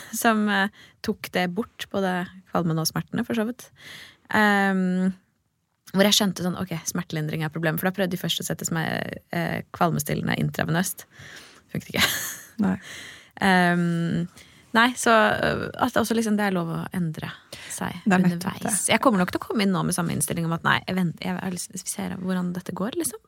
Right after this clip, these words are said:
Speaker 2: Og piller takker jeg ja til.
Speaker 1: Ja,
Speaker 2: Jeg sier ikke
Speaker 1: piller
Speaker 2: nei
Speaker 1: til.
Speaker 2: til Paracet eller Oxynorm
Speaker 1: Nei.
Speaker 2: eller Oxycontin eller whatever det er i
Speaker 1: Nei, nei, nei.
Speaker 2: Ikke Oxycontin, men Oxynorm. <laughs> Men altså, jeg sier ja takk
Speaker 1: Heroin.
Speaker 2: til det, liksom.
Speaker 1: Ja.
Speaker 2: Heroin, ja, morfin.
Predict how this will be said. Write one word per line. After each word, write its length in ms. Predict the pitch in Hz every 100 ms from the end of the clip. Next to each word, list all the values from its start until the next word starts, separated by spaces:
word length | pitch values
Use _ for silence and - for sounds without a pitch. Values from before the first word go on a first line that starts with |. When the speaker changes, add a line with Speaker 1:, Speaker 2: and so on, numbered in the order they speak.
| -
Speaker 2:
Og 80 | -
piller 380 | - 240 214 254
takker 220 | 247 226
jeg 80 | 220
ja 60 | 180
til. 260 | - 196 - _ _
Speaker 1:
Ja, 140 | - 247
Speaker 2:
Jeg 20 |
sier 140 | - 233
ikke 140 | 262
Speaker 1:
piller 100 | 254
Speaker 2:
nei 120 | 170
Speaker 1:
til. 60 | 170
Speaker 2:
til 80 | 170
Paracet 540 | 185 185 180 190 - -
eller 320 | 180 180 185
Oxynorm 460 | 175 - - 185 175
Speaker 1:
Nei. 80 | 180
Speaker 2:
eller 300 | 180 180 185
Oxycontin 560 | 185 - 196 185 190 185
eller 100 | 190 170
whatever 240 | 175 175
det 80 | 175
er 140 | 190 -
i 20 |
Speaker 1:
Nei, 380 | 185 147 160 127
nei, 140 | - 50 50
nei. 160 | - -
Speaker 2:
Ikke 160 | 196 196
Oxycontin, 540 | - 185 185 185 180
men 140 | 190 208
Oxynorm. 380 | 180 - 196 202 - 214 -
<laughs> 360 | 220 - - -
Men 100 | 214 214
altså, 160 | 208
jeg 140 | 202 196
sier 140 | 214
ja 80 | 233
takk 140 | 196 175
Speaker 1:
Heroin. 220 | 170 160
Speaker 2:
til 80 | 190
det, 80 | 190 -
liksom. 300 | 190 - 220
Speaker 1:
Ja. 60 | -
Speaker 2:
Heroin, 400 | - 202 196 202
ja, 140 | 190
morfin. 460 | 202 196 190 196 190